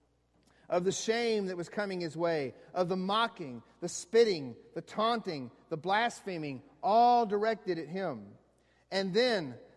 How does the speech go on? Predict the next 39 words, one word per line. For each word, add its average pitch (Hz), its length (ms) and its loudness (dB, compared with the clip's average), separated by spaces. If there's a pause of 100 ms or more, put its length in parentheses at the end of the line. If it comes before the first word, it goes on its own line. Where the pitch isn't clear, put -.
that 180 220 0
cup 240 340 2
of 175 180 -8
torture 208 560 2
and 165 120 -4
excruciating 208 680 -4
suffering 202 540 0 (240)
that 165 100 0
he 220 240 -2
was 202 160 0
going 214 360 2
to 208 60 2
have 202 340 0
to 196 60 -6
drink 190 380 -4
from. 160 320 -2 (300)
And 175 160 -4
here 240 200 2
stands 220 380 -2
Satan 220 400 0
saying, 202 380 -2
"Why 247 220 0
go 269 220 4
through 254 200 -2
all 262 240 2
of 247 80 -2
that? 277 380 0 (760)
You 240 160 -4
can 247 160 -4
have 226 220 -4
power 233 440 2
now." 254 440 -4 (1500)
With 202 140 -2
one 269 280 0
simple 285 300 0
act, 262 320 -2
Jesus 220 320 -6
could 233 180 -6
reign. 233 520 -4